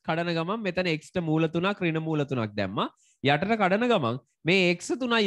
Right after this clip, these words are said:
එක්ස් කර බැලන්සන්න තුනක් දැම් අරර මම මම දන්නවා දැ මේක යන්න ත්‍රිකෝණ විතික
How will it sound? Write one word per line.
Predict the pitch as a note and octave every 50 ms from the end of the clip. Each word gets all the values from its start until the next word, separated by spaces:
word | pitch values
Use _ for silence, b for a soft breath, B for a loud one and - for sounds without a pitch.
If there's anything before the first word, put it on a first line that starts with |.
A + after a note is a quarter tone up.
| F3+
එක්ස් | D#3 - - - -
කර | G#2+ G2+ G#2 A2+ B2 A#2
බැලන්සන්න | C#3 D3 E3 F3+ F3+ E3 E3+ E3 F3+ B3 B3 C4
තුනක් | A#3 A3+ - - - -
දැම් | - - _ - _ _ _ B B B B B - -
අරර | C3+ D3+ E3 F#3+ G3
මම | E3 C#3+ C#3+ E3+ A3
මම | B3 A3 - - A2+ C3 D#3 F#3
දන්නවා | F#3+ F#3+ G3 G3 F#3 D#3 C3+ C3
දැ | B2+ B2+ C3
මේක | C3+ D3 D#3+ D#3+ F3+ F3 E3+ E3+
යන්න | G3+ A#3 G#3+
ත්‍රිකෝණ | G3+ G3 - G#3+ G#3+ G#3 F#3+ E3+
විතික | D3 C#3+ C3 C3